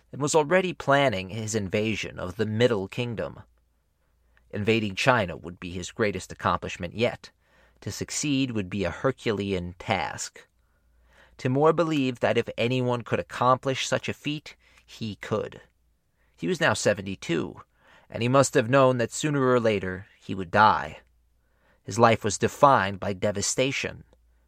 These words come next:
and the death of fellow Muslims. Now, he aimed to destroy the East as well. Things in China were progressing much to Timur's liking.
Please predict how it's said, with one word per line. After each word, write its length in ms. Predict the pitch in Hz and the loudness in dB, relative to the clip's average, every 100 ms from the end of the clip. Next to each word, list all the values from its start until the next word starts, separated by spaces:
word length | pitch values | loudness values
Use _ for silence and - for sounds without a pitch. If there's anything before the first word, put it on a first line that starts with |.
| _ - | _ -10
and 120 | 95 | -8
the 60 | 90 | -2
death 420 | 120 90 - - | -2 -2 -6 -14
of 80 | - | -4
fellow 340 | 98 90 87 | -2 0 -2
Muslims. 800 | 87 98 98 - - - - - _ _ _ _ _ _ - | -4 -4 -6 -12 -16 -18 -18 -18 _ _ _ _ _ _ 0
Now, 480 | 107 104 85 90 - _ _ _ _ | 2 4 0 -6 -12 _ _ _ _
he 180 | 101 95 | 0 0
aimed 140 | 95 | 0
to 80 | 90 | -6
destroy 640 | 90 - 104 95 87 85 - _ _ - | -6 -4 -2 2 0 -2 -10 _ _ -10
the 160 | 98 | -6
East 460 | 110 85 - - - _ _ _ | -6 -8 -10 -14 -20 _ _ _
as 160 | 101 95 | -4 0
well. 460 | 101 87 82 82 _ _ _ _ _ _ _ _ _ _ _ _ _ _ _ | 0 0 -4 -10 _ _ _ _ _ _ _ _ _ _ _ _ _ _ _
Things 380 | - 160 180 180 | -2 0 2 2
in 100 | 165 | 2
China 500 | 185 185 190 101 117 | 6 6 6 2 0
were 160 | 127 | 0
progressing 600 | 135 131 127 123 - 120 | 0 4 6 6 2 0
much 320 | 123 123 - - | 4 4 4 -8
to 100 | - | -6
Timur's 460 | 113 110 104 101 | -4 0 0 2
liking. 520 | 127 147 - 87 - | 6 6 4 -6 -10